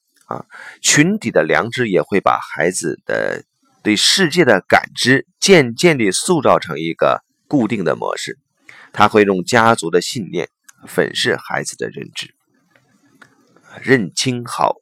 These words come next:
坏。一个小孩走进一座院子里，眼前生机勃勃的景象让他惊诧不已。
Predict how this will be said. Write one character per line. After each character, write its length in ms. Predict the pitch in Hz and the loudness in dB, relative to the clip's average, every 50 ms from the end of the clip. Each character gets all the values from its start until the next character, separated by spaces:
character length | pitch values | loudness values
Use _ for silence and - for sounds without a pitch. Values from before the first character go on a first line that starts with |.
| _ _ | _ _
坏。 140 | - 151 - - _ _ _ _ _ _ _ _ _ _ _ _ _ - - - - - - - - - - - - - | -6 -6 -6 -6 _ _ _ _ _ _ _ _ _ _ _ _ _ -20 -20 -20 -20 -20 -20 -20 -20 -20 -20 -20 -12 -6
一 140 | - 147 | -2 0
个 140 | 160 - 190 | 4 4 4
小 180 | 156 - 123 87 | 4 6 2 2
孩 420 | - - - - - - 98 123 | 2 -2 -6 -2 2 4 4 4
走 200 | 120 - 104 85 | 4 4 4 4
进 180 | 82 - - 107 | 4 0 -4 -4
一 60 | 104 | -4
座 200 | 104 98 117 110 | -4 0 0 0
院 220 | 113 135 196 185 139 | 2 2 0 0 0
子 120 | - - | -2 -8
里， 180 | - - - _ _ _ _ _ _ - - _ - | -12 -12 -14 _ _ _ _ _ _ -20 -20 _ 0
眼 200 | - 104 107 107 | 4 4 4 4
前 220 | 104 123 135 139 | 4 2 2 2
生 300 | 139 - - 196 202 196 | 2 0 0 0 0 0
机 160 | 185 180 185 | 0 0 0
勃 220 | 151 127 139 143 127 | 2 2 2 2 4
勃 140 | 95 101 | 4 2
的 80 | 110 131 | 2 2
景 200 | - - 110 - - | 2 0 -4 -6 -6
象 220 | - - - - _ _ _ | -6 -6 -6 -6 _ _ _
让 200 | - 113 95 90 | 0 0 0 0
他 160 | 95 92 98 | 0 -4 -2
惊 220 | - - 185 175 | 0 0 0 0
诧 200 | 156 - 147 - - | -2 -4 -6 -8 -8
不 140 | - 82 82 | -8 -10 -10
已。 140 | 64 - | -10 -10